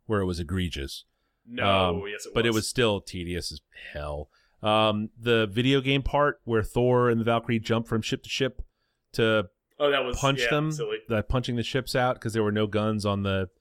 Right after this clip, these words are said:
Speaker 1: on the Jeff Goldblum boat was, was weird. Um, uh, I noticed the three D moments in this movie. We only saw it in two D, but there were definitely a couple of, like, "Oh, this giant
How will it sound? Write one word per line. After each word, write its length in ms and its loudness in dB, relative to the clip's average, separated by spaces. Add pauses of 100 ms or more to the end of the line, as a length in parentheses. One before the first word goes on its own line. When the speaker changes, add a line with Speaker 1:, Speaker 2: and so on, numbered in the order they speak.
(400)
Speaker 1:
on 100 -2
the 60 2
Jeff 240 -2
Goldblum 540 -2
boat 300 0 (100)
was, 240 -8 (500)
was 180 -10
weird. 500 -2 (340)
Um, 420 0 (520)
uh, 400 -2 (160)
I 120 0
noticed 540 0
the 60 -10
three 260 -4
D 160 0
moments 340 -2
in 80 -4
this 140 -4
movie. 260 0
We 200 0
only 160 2
saw 220 2
it 80 0
in 60 -8
two 220 -2
D, 280 -10 (920)
but 180 0
there 120 4
were 100 2
definitely 340 0
a 40 -2
couple 340 0
of, 120 2
like, 220 0
"Oh, 260 -2
this 160 0
giant 500 -2